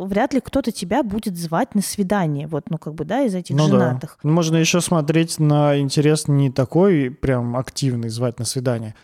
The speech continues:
Speaker 2: а на интерес в смысле как... э, вот как,
Speaker 1: Комплименты,
Speaker 2: как ты говоришь.
Speaker 1: замечают ли меня, когда я захожу в комнату, вот так вот, если прям совсем грубо.
Speaker 2: Воспринимают ли тебя как женщину или как человека, вот.
Speaker 1: Это без уточнения иногда очень сложно понять.
Speaker 2: Мгм.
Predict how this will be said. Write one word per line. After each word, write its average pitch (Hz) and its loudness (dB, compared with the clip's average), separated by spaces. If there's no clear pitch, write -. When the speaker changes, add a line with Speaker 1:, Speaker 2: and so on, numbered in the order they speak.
Speaker 2:
а 123 -4
на 127 -2
интерес 143 2
в - -8
смысле 147 0
как... 127 0
э, 117 -2
вот 123 0
как, 359 4
Speaker 1:
Комплименты, 349 4
Speaker 2:
как - 2
ты 294 4
говоришь. 320 8
Speaker 1:
замечают 262 2
ли 233 4
меня, 233 4
когда 214 0
я 214 2
захожу 208 2
в - -6
комнату, 185 2
вот 170 -2
так 165 -2
вот, 165 -8
если 175 -4
прям 180 -4
совсем 170 -2
грубо. 160 0
Speaker 2:
Воспринимают 151 0
ли 139 -6
тебя 135 -2
как 131 0
женщину 160 0
или 123 0
как 131 -2
человека, 123 -4
вот. 117 -10
Speaker 1:
Это 392 0
без 214 2
уточнения 196 2
иногда 214 2
очень 208 0
сложно 175 -2
понять. 151 -8
Speaker 2:
Мгм. 139 4